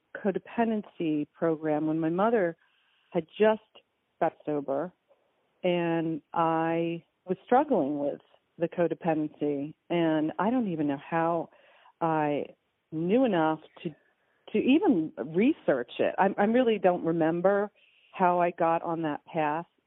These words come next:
to find Karen and, um, and, and, you know, go there for, it was my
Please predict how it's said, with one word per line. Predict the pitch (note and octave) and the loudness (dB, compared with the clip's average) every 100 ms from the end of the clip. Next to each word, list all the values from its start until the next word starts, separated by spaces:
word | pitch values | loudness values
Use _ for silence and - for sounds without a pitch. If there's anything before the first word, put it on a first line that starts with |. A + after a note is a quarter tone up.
| - | -16
to | D#3+ - | -14 -6
find | E3 D3+ D#3+ - | -2 -2 -4 -4
Karen | E3 D#3 D#3+ E3 E3 - | -2 0 0 -2 -4 -4
and, | D#3 D3+ D3 D3 _ _ _ _ _ - | -2 0 -2 -6 _ _ _ _ _ -4
um, | D3+ C#3+ C#3 C3+ C3+ C3 _ _ | -2 -4 -6 -10 -14 -18 _ _
and, | D#3 C3+ - _ | -6 -4 -6 _
and, | D#3+ D3 C#3 - _ _ _ - | -4 -2 -4 -8 _ _ _ -4
you | D#3+ | -2
know, | C#3+ - | -2 2
go | E3 E3+ | 2 2
there | E3+ E3+ D#3+ D#3+ - | 2 0 0 -4 -4
for, | D3+ D#3 D3+ | -2 0 -2
it | - | -4
was | D3+ C#3+ | -10 -4
my | C#3+ | -4